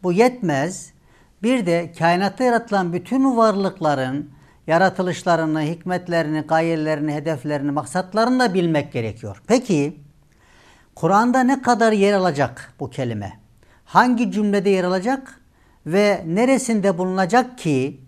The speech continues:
hem Kur'an-ı Kerim'in bütün ayetleriyle münasebetleri gözetilsin,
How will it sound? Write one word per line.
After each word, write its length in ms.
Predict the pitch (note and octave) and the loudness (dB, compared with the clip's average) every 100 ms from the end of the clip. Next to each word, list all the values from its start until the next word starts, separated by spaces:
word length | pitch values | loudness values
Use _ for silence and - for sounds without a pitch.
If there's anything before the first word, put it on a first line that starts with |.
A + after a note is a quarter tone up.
| _ _ _ _ - | _ _ _ _ 0
hem 340 | G#3 B3 A#3+ | 4 4 2
Kur'an-ı 500 | G#3+ G#3+ G3+ A#3+ B3 | 0 4 4 4 2
Kerim'in 560 | G3 F3 D#3+ D3+ D3 D#3 | 0 0 0 0 0 -2
bütün 340 | E3+ B3 B3 | -2 0 0
ayetleriyle 880 | F3+ F3+ F#3 F#3 F#3 F#3 G3 G#3 F#3+ | 2 2 2 0 -4 -2 0 0 0
münasebetleri 1000 | E3 E3 D#3+ D#3 E3 D#3+ D#3 D3 D3 C#3+ | 0 0 -2 -2 -4 -4 -4 -2 0 0
gözetilsin, 880 | C3+ C3 B2+ C#3+ B2 - C#4 C#4+ | -2 -2 -2 -4 -4 0 0 -2